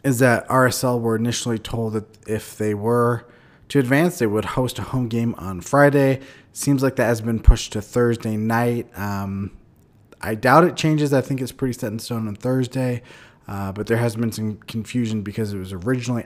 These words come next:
advertised as a Friday night game with tickets being sold for Friday night, but turns out, uh, looks like it's gonna happen on this Thursday night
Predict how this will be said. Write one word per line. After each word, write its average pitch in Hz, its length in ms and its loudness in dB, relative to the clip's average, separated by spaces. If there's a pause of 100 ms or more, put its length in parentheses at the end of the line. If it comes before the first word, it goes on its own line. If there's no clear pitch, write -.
advertised 113 640 -4
as 117 240 -2
a 117 80 -4
Friday 107 320 -6
night 101 280 -8
game 101 380 -8 (540)
with - 160 -14
tickets 135 320 0
being 113 180 -4
sold 110 240 -4
for 104 140 -8
Friday 101 340 -4
night, 95 300 -6
but 90 220 -10
turns 117 280 -4
out, 95 300 -4 (220)
uh, 95 180 -8
looks - 240 -6
like 113 140 -2
it's - 120 -6
gonna 107 140 -4
happen 98 420 -6
on 107 280 -4 (180)
this 110 420 -4
Thursday 107 440 -4
night 101 260 -4